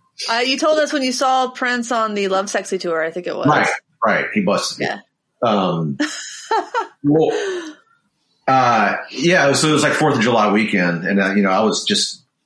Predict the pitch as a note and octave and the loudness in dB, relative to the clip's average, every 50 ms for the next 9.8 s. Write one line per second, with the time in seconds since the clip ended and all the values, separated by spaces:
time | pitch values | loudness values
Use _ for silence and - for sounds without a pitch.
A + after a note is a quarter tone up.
0 | _ - - _ _ _ - - - - - G#3+ - D2+ - C#2+ - - - - | _ -20 -20 _ _ _ -10 -10 -10 -4 -2 0 0 0 -2 -4 -6 -8 -14 -20
1 | _ _ _ _ - A2 G#2 F2+ - G#3+ - F2 E2 E2+ F2+ G2+ F2 D2+ - - | _ _ _ _ -4 -4 -2 -2 -2 -2 -2 -2 -2 0 0 0 0 0 -2 -4
2 | D2+ D2 - - D2+ C#2+ D2 C#2 C#2 C2+ - _ _ _ D#2+ D2+ C#2 - E2 D#2+ | -4 -6 -6 -6 -4 -4 -4 -4 -4 -6 -8 _ _ _ -6 -6 -4 -2 -2 -2
3 | D#2 E2 E2 - E2 F#2+ A2 G2 G2 F2+ E2 - G2+ F#2 F2+ - - D2+ D2 - | -2 -2 -2 0 0 0 2 2 0 0 -2 -2 0 0 -2 0 -2 -4 -4 -4
4 | - D#2+ E2 E2+ D#2 - - - C#2 C2+ C2 - - _ - D#2 C#2 C2 B1+ B1+ | -2 -2 -2 -2 -4 -8 -8 -6 -6 -6 -6 -6 -10 _ -8 -6 -6 -6 -6 -6
5 | - - C#2+ C#2+ D2 C#2+ C#2 B1+ - - - - _ _ _ _ _ - E2+ D#2 | -6 -4 -4 -2 -2 -2 -4 -4 -6 -8 -10 -12 _ _ _ _ _ -8 -6 -4
6 | C#2+ C2+ - - - - - - - - - - - _ _ _ _ _ _ _ | -4 -6 -6 -8 -14 -20 -20 -20 -18 -18 -18 -20 -20 _ _ _ _ _ _ _
7 | G#2+ G#2+ F#2+ F2+ F2 A#2 C3+ C3 B2+ G#2+ F#2+ D#3+ E3 - - B2 B2+ A2+ F#2+ F2 | -2 0 0 0 0 0 0 2 2 2 2 2 2 2 2 2 2 2 2 2
8 | F2 F2+ F#2 F2+ E2+ - - - G2 F#2 F2+ F2 - - - _ _ _ _ _ | 2 2 2 0 0 -2 -4 -2 -2 0 0 -2 -4 -8 -16 _ _ _ _ _
9 | _ _ _ _ _ _ _ _ - - - - _ C3 A#2+ | _ _ _ _ _ _ _ _ -18 -18 -18 -4 _ -2 0